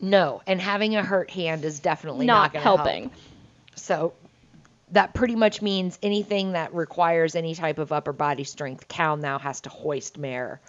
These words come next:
Speaker 2: <laughs>
Speaker 1: up onto.
Speaker 2: With his
Speaker 1: I mean,
Speaker 2: beefiness.
Speaker 1: she probably weighs ninety-seven pounds, so it's
Speaker 2: <laughs>
Speaker 1: really not that big of a deal. He could just grab her and be like, "Psh," and just kinda,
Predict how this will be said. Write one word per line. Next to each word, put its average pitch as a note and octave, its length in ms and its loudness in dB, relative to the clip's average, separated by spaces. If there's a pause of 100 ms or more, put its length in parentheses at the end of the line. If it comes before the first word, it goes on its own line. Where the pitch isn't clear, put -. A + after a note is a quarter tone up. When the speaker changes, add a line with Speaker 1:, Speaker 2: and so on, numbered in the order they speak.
(200)
Speaker 2:
<laughs> C4 220 6 (680)
Speaker 1:
up D#3+ 180 -2
onto. C3+ 420 -8 (100)
Speaker 2:
With C4 140 10
his B3 140 8
Speaker 1:
I - 100 0
mean, B3 200 8 (120)
Speaker 2:
beefiness. G3 220 0
Speaker 1:
she C4+ 140 2
probably C#4+ 320 8
weighs A3 260 10
ninety-seven G3 800 4
pounds, F#3 520 0
so G#4 80 12 (120)
it's F#3 200 4
Speaker 2:
<laughs> - 0 -
Speaker 1:
really G3+ 440 8
not F#3 220 6
that F3 180 4
big F#3 120 6
of F3+ 60 4
a F3 60 4
deal. E3+ 240 6
He F#3+ 140 2
could E3+ 120 0
just D3+ 160 -4
grab D#3+ 280 6
her E3 100 4
and D#3 100 0
be D#3+ 80 0
like, C#3+ 220 0
"Psh," - 380 -4
and E3+ 140 -8
just D3+ 220 -14
kinda, D3 260 -8